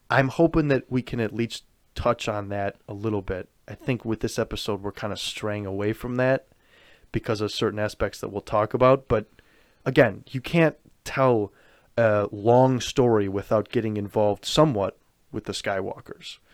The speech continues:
That's what I'll say. Anyway, back to the R two D two Mando scene.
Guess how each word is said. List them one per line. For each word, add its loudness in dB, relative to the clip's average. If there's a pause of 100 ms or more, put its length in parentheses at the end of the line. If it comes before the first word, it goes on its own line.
(220)
That's 4
what -10
I'll -4
say. -12 (1700)
Anyway, 10
back 8
to 2
the 8 (380)
R 8
two -2
D 0
two 2
Mando 2
scene. -8